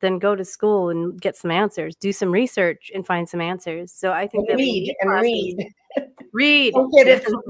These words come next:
Speaker 2: YouTube, but when it's digested by
Speaker 1: Yeah.
Speaker 2: somebody else, somebody
Speaker 1: Yeah.
Speaker 2: digests it and gives it to you. No, no. Read, read, go to the source. I always, as a teacher, I would never take anybody's paper that, that, yeah, they had to have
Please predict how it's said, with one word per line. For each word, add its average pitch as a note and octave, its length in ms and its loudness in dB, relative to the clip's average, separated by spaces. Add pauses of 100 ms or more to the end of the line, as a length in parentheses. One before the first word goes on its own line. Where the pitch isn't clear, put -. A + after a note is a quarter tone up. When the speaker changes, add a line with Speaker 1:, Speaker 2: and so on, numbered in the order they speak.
(100)
Speaker 2:
YouTube, G#3 500 0
but G3 120 0
when G3 80 2
it's F#3+ 240 -6
digested F#3+ 720 2
by E3+ 160 -2
Speaker 1:
Yeah. G3+ 380 2
Speaker 2:
somebody F3+ 200 -4
else, D#3+ 320 -8 (320)
somebody A3 380 0
Speaker 1:
Yeah. G3 180 2
Speaker 2:
digests G3+ 480 -4
it D#3+ 140 -12
and D#3+ 100 -10
gives F3 240 -6
it E3 140 -8
to D#3+ 160 -8
you. D#3+ 120 -10
No, E3+ 220 -8
no. E3+ 240 -8 (420)
Read, F3 460 -12 (100)
read, G3 300 -12
go F#3+ 140 -4
to G#3+ 100 -8
the F#3 120 -12
source. E3+ 500 -4
I E3 160 2
always, E3+ 360 -2
as F3+ 160 -6
a F3+ 80 -10
teacher, E3 520 -2
I E3+ 40 2
would E3+ 160 -4
never F#3 280 -2
take D#3+ 440 -6 (380)
anybody's E3 640 -2
paper D#3+ 420 -6
that, D#3 240 -8 (160)
that, E3 240 -4 (180)
yeah, E3 300 -4
they F3+ 160 -4
had F#3 220 0
to F3 60 -2
have E3+ 200 -2